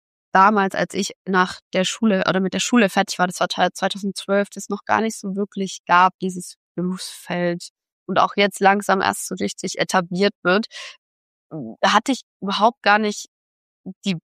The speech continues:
diese Möglichkeit, da mal dran zu denken, dass ich vielleicht außerhalb von dem Blumenladen auch was mit Blumen machen könnte. Ich glaub, dadurch, dass einfach die Möglichkeiten und vielleicht auch die Ideen in dem Moment noch eingeschränkt waren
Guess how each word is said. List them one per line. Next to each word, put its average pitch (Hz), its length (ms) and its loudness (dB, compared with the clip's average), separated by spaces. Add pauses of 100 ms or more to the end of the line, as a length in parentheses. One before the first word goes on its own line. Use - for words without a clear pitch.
(260)
diese 196 220 2
Möglichkeit, 190 760 0
da 190 80 -2
mal 180 140 -2
dran 185 180 -4
zu - 120 -10
denken, 202 280 -4
dass 180 140 -6
ich - 100 -16
vielleicht 185 340 -4
außerhalb 202 600 4
von 190 160 -6
dem 180 160 -6
Blumenladen 190 600 -2
auch 214 200 2
was 196 180 -4
mit 170 160 -10
Blumen 175 240 -6
machen 190 240 -8
könnte. - 400 -12 (420)
Ich 185 100 -6
glaub, 220 260 2
dadurch, 226 260 4
dass 226 160 -2
einfach 208 280 -2 (100)
die 202 200 -4 (600)
Möglichkeiten 202 920 0
und 185 160 -6
vielleicht 202 380 2
auch - 120 -2 (100)
die 196 60 -10
Ideen 202 460 0
in 190 120 -4
dem 175 100 -4
Moment 180 300 -4
noch - 120 -12
eingeschränkt 196 600 -4
waren 190 300 2